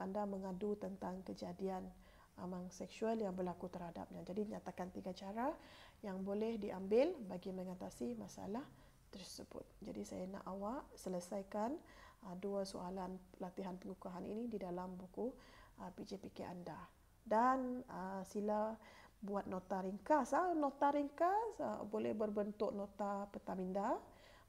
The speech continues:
poin dan sebagainya untuk memudahkan awak ingat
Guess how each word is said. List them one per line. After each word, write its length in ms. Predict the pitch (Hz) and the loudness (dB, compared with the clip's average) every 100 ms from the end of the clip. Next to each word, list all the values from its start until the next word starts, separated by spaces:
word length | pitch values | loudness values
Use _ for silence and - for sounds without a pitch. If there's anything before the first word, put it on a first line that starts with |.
| - | -10
poin 320 | 220 220 277 | 0 2 2
dan 160 | 233 196 | 0 -2
sebagainya 560 | - 196 185 196 202 233 | -4 -4 -2 -2 0 -2
untuk 320 | 214 - - | -2 -2 0
memudahkan 720 | 190 190 190 185 - 202 233 - - - - 190 | 0 -2 -2 -2 -2 0 -2 -8 -18 -20 -10 -2
awak 320 | 190 185 - 196 | 2 2 0 -2
ingat 240 | 202 185 | 0 -2